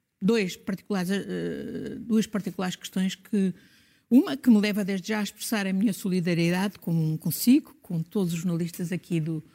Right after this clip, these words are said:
da sic e do Expresso, eh, por causa do ciberataque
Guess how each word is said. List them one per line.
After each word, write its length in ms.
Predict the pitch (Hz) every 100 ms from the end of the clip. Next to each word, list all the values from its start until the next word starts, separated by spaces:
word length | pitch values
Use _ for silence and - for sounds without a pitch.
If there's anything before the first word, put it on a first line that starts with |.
| _ _ _ _
da 140 | - 185
sic 360 | - 185 180
e 40 | 175
do 100 | 160
Expresso, 640 | - 180 196 214 - 262 - _ _ _
eh, 80 | -
por 200 | 185 175
causa 280 | - 180 190
do 260 | 202 202 185
ciberataque 760 | - 220 202 185 208 226 _